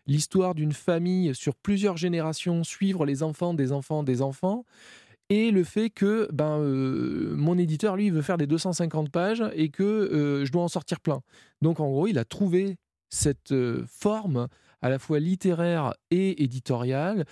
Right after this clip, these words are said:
de sortir un livre tous les mois pendant six mois en tenant les lecteurs parfaitement en haleine pour raconter ce qu'il avait à raconter.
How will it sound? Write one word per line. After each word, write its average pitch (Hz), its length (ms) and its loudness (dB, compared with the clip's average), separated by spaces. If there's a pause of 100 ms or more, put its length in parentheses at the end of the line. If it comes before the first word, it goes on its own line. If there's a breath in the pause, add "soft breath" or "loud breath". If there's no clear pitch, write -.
(240 loud breath)
de 147 100 0
sortir 175 560 -2
un 180 120 0
livre 170 260 0
tous 202 160 -2
les 190 100 2
mois 170 220 0
pendant 120 240 -4
six - 240 -2
mois 156 220 0
en 139 160 -4
tenant 156 260 0
les 131 100 2
lecteurs 135 320 -2
parfaitement 180 540 -2
en 147 100 -2
haleine 135 320 0 (400 loud breath)
pour 220 160 0
raconter 165 460 -2
ce - 80 -6
qu'il 151 160 -2
avait 139 180 0
à 139 80 0
raconter. 123 520 -4